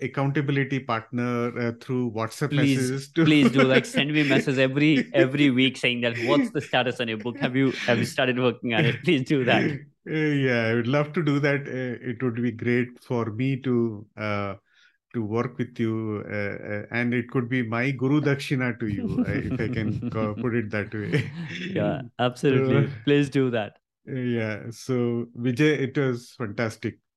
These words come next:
Speaker 1: talking to you. You are so much of, uh, like, like your talk, so the inspiring talk, uh, you are full of inspiration of anything can be done,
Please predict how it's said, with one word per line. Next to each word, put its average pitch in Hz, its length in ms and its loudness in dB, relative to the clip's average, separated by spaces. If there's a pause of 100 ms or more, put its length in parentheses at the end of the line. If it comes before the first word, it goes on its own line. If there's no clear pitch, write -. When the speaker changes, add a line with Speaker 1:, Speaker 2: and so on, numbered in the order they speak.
Speaker 1:
talking 104 380 -6
to 104 120 -6
you. 101 300 -8
You 101 540 -8
are 104 340 -4
so - 360 0
much 143 180 2
of, 131 300 -2
uh, 104 240 -2 (480)
like, 123 500 -4
like 127 320 -2
your 147 180 0
talk, 127 280 -4
so 135 200 -4
the 120 160 -2
inspiring 113 560 -4
talk, 107 320 -6
uh, 113 60 -6
you 107 540 -6
are 110 280 -2 (220)
full 143 180 0
of 131 240 -2 (120)
inspiration 107 840 -4 (120)
of 104 280 -10 (680)
anything 156 640 2 (240)
can 127 220 -2
be 117 80 -2
done, 101 400 -8